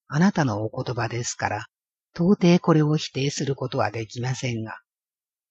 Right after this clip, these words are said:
実際、夏目漱石先生が、ああいう言葉を発せられ、ああいう考えを抱かれたとは、どうしても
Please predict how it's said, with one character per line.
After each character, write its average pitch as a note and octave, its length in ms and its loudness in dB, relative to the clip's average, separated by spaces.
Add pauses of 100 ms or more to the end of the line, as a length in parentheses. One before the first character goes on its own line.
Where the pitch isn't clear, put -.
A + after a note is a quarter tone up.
(160)
実 - 340 -8
際、 A2 300 -4 (460)
夏 C3 340 -2
目 D3 80 4
漱 C#3+ 240 0
石 - 260 -4
先 A#2 240 -4
生 A#2 260 -4
が、 G#2+ 220 -8 (560)
あ C3+ 160 0
あ E3+ 40 6
い F#3 180 6
う F3+ 40 2
言 F3 280 0
葉 D3 160 0
を G#2 80 0
発 A#2 280 -4
せ A#2 120 -8
ら G#2+ 100 -2
れ、 G#2+ 220 -10 (300)
あ D#3+ 180 2
あ F#3 40 8
い G3+ 140 8
う F#3+ 80 6
考 F#3 340 6
え E3 100 6
を G#2 100 2
抱 A2+ 240 -2
か - 120 0
れ A#2+ 120 -2
た G#2 140 -6
と G#2+ 120 -8
は、 G2 200 -6 (480)
ど A#2+ 180 -4
う C#3 80 -2
し - 60 -8
て E3+ 160 0
も A2 220 -4